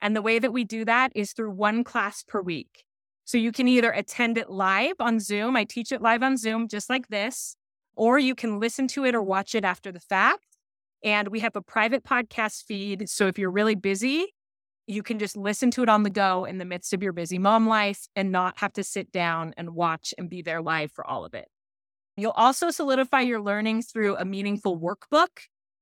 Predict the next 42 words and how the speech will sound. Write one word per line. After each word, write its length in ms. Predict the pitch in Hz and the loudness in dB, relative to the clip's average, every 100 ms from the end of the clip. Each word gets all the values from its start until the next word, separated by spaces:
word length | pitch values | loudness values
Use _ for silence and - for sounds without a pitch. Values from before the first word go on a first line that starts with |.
| - | -10
We 240 | 196 233 | -4 -2
are 100 | 220 | 2
going 220 | 220 233 220 | 2 2 2
to 80 | |
mail 480 | 202 202 202 226 269 | 0 2 4 4 4
this 420 | 277 302 330 - - | 6 4 2 -6 -6
to 160 | - | -2
every 340 | 214 208 226 233 | 0 2 2 4
member 420 | 214 208 214 220 208 | 4 2 0 -2 0
of 160 | 196 | 0
our 140 | 180 175 | 0 -4
course 420 | - 208 208 - | -2 2 2 0
this 260 | 277 262 285 | 0 0 2
year, 340 | 277 294 403 - _ _ - | 4 4 2 -4 _ _ -2
and 180 | 214 | 0
it 100 | 220 | 0
is 140 | 226 214 | -2 0
one 160 | 208 | 0
hundred 340 | 196 262 269 294 | 0 0 0 0
and 160 | 226 | 0
forty-eight 480 | - 226 233 233 214 | 0 2 2 2 0
pages. 600 | - 208 190 165 165 - | -2 -4 -4 -8 -10 -8
My 140 | 202 180 | -4 -4
blur 320 | 170 202 220 | -4 -2 0
is 140 | 190 | 0
making 260 | 190 180 190 | -2 -4 -4
it 60 | 185 | -2
a 40 | |
little 200 | 185 185 | 0 -2
hard 180 | 190 180 | -2 -6
to 60 | |
see, 400 | 175 - 185 143 - _ _ _ - | -8 -6 -6 -6 -12 _ _ _ -2
but 160 | 214 | 0
it 160 | - 247 | 2 2
is 340 | 359 466 - - - | 4 2 -2 -10 -4
a 80 | 226 | -4
tome. 640 | - - 233 196 160 151 _ _ _ _ _ - | -4 -2 0 -2 -4 -14 _ _ _ _ _ 0
It 160 | 269 | 2
is 180 | 339 349 | 4 2
an 140 | 294 262 - | 2 0 4
awesome 560 | 233 254 240 302 277 | 6 6 4 2 4
resource, 880 | 277 214 233 240 - 190 180 175 - | 2 0 0 0 2 2 2 -2 -10